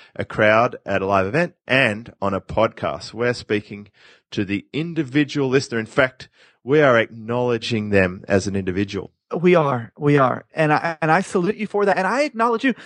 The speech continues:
Speaker 2: I just wanna say, uh, by the way, uh, listener, our topic for today is acknowledgement. And it's so powerful. In my opinion,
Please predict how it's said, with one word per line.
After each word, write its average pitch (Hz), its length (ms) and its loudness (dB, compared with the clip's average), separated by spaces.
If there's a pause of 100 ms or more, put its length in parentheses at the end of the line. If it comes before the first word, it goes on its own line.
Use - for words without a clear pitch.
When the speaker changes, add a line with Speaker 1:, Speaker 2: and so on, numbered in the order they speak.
(140)
Speaker 2:
I - 60 2
just 269 200 2
wanna 208 180 4
say, 170 240 4 (420)
uh, 190 80 4
by 208 160 6
the 180 120 6
way, 147 440 0
uh, 117 380 -4
listener, 131 480 -10 (160)
our 151 200 2
topic - 420 -8 (100)
for 135 140 -8
today - 440 -2 (160)
is 135 160 0
acknowledgement. - 760 -4 (360)
And 135 280 2
it's 170 200 0
so 151 720 2
powerful. 139 640 0
In 135 80 0
my 202 160 6
opinion, 131 540 0